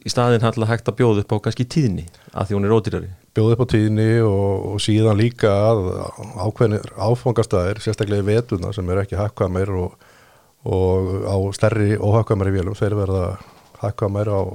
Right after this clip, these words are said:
Speaker 2: á, hérna, Max-vélunum, þannig að þetta getur og henta bara leiðakerfinu mjög vel og er bara svona ákveðin vaxtabroddu fyrir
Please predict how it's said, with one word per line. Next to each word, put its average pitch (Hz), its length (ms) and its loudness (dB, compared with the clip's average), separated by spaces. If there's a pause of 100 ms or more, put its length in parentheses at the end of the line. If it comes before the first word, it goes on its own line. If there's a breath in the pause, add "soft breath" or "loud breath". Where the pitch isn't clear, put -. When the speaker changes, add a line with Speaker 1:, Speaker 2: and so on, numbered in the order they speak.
(360)
Speaker 2:
á, 104 60 -8 (100)
hérna, 95 320 -4
Max-vélunum, 104 480 -2
þannig 92 300 -2
að 92 100 -4 (840 soft breath)
þetta 98 340 0
getur 107 480 0
og 101 160 0
henta 117 320 0
bara 104 160 0
leiðakerfinu 101 800 0
mjög 110 320 2
vel 95 320 0
og 98 240 -2 (480 soft breath)
er 92 80 0
bara - 160 -2
svona 98 140 0
ákveðin 98 180 0
vaxtabroddu 104 840 -2
fyrir 101 380 -2